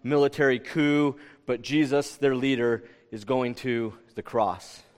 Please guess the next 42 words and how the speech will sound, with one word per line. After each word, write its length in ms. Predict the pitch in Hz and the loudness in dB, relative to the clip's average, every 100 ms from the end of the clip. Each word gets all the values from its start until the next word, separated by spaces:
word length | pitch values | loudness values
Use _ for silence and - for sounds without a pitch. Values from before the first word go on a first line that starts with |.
| _ | _
And 120 | 107 110 | -8 -4
that 80 | |
is 100 | 107 | -2
how 140 | 123 117 | 0 0
he's 140 | 117 | 0
going 200 | 107 113 | -4 -4
to 140 | - 110 | -4 -6
establish 520 | - 113 107 107 - - - | 0 2 2 0 -8 -20 -12
his 180 | 117 104 | -10 -6
kingdom. 400 | - 120 98 80 _ _ _ _ _ - - - | -4 -2 -4 -8 _ _ _ _ _ -20 -20 0
This 260 | 147 175 | 2 2
is 260 | 175 151 113 - _ | 0 -2 -4 -18 _
not 340 | 123 151 170 175 | 0 6 8 10
at 80 | |
all 200 | 165 180 | 10 10
what 140 | 170 165 | 8 6
they 140 | 165 | 6
expected. 580 | 151 - 175 160 113 - - _ _ _ _ _ | 6 6 4 6 0 -10 -16 _ _ _ _ _
This 180 | - 156 | -6 -2
was 100 | 165 | 0
not 260 | 156 165 160 | 6 4 4
in 60 | |
their 140 | 156 139 | 0 0
plans 600 | - 156 160 160 147 143 | 0 4 4 4 2 -2
for 140 | - | 2
how 160 | 139 147 | 6 6
the 180 | 135 120 - - | 4 -2 -8 -8
kingdom 500 | - 180 175 160 139 - - | 2 4 6 4 2 -8 -8
would 180 | 127 131 | -6 -2
come. 460 | - 175 131 92 - - _ _ _ _ - | 4 6 6 0 -16 -20 _ _ _ _ 2
As 140 | 151 | 2
a 40 | 156 | 6
matter 280 | 180 220 | 8 8
of 80 | 185 | 6
fact, 380 | - 214 196 - | 6 8 8 4
as 80 | 151 | 0
they 120 | 180 | 0
start 360 | - 202 170 - | 4 6 6 4
putting 260 | 196 190 | 4 4
the 80 | 160 | 2
pieces 360 | 190 214 180 143 | 0 -4 -4 -2
together, 440 | 143 147 156 | 4 6 6